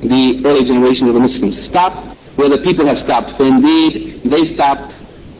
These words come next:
at the place where they stopped based upon knowledge." Yani, they didn't go beyond the sunnah. Based on knowledge of the sunnah, they knew what the sunnah was, and they didn't go beyond that. They stopped where they stopped based upon knowledge,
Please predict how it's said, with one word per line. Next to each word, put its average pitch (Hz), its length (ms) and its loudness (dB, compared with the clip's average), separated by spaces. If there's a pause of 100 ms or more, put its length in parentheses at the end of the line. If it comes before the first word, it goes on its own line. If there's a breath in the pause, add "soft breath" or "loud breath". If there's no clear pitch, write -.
(260)
at 139 160 -2
the 143 160 2
place 196 340 2
where 151 140 4
they 139 240 2
stopped 139 400 -2 (560)
based 147 320 -2
upon 135 560 2
knowledge." 123 640 -2
Yani, 143 260 2
they 170 140 2
didn't 165 260 2
go 156 160 2
beyond 147 480 2
the 127 140 -2
sunnah. 160 500 0
Based 226 300 0
on 202 160 2
knowledge 226 260 0
of 180 80 0
the 175 160 0
sunnah, 180 220 2
they 165 80 2
knew 196 180 4
what - 60 -2
the 175 160 0
sunnah 196 320 4
was, 247 100 2 (320 loud breath)
and 143 220 2
they 143 100 2
didn't 165 540 0
go 147 420 2
beyond 139 320 2
that. 98 160 0 (1000)
They 156 260 4
stopped 175 240 -2
where 156 120 4
they 147 180 2
stopped 156 240 -2
based 156 240 0
upon 139 260 2
knowledge, 190 380 0